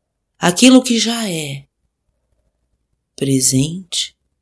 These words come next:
e expressando-se em vocês através das experiências que vocês criam e constroem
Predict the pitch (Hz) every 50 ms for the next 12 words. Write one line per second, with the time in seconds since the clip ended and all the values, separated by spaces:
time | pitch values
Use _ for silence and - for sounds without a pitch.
0 | _ _ _ _ _ _ _ _ _ _ _ _ _ _ - - 196 226 247 247
1 | - - - - 226 226 233 226 - - - - 240 240 247 226 220 196 170 151
2 | 139 135 - - - - 170 - _ _ _ _ _ _ _ _ _ _ _ -
3 | 156 151 156 151 135 135 135 135 - - - - 180 190 202 208 214 - - -
4 | - - - - _ _ _ _ _ _ _ - 190 202 202 202 202 196 180 160
5 | 180 190 208 226 240 247 254 240 - - - - - - - _ _ _ _ _
6 | _ _ _ - 165 160 156 156 160 156 - - - - - 220 254 254 247 226
7 | 214 208 214 214 202 196 190 170 - - - 139 135 135 - - - - - -
8 | _ _ _ _ _ _ _ _ _ _ _ _ _ _ _ _ _ _ _ _
9 | _ _ _ _ _ _ _ _ _ _ - 151 139 135 139 143 143 - - 208
10 | 220 220 220 - - - - - - 233 254 262 247 214 175 151 135 131 127 131
11 | 135 135 135 - 139 143 147 143 143 - - - - - - 135 131 127 123 120
12 | 123 - - _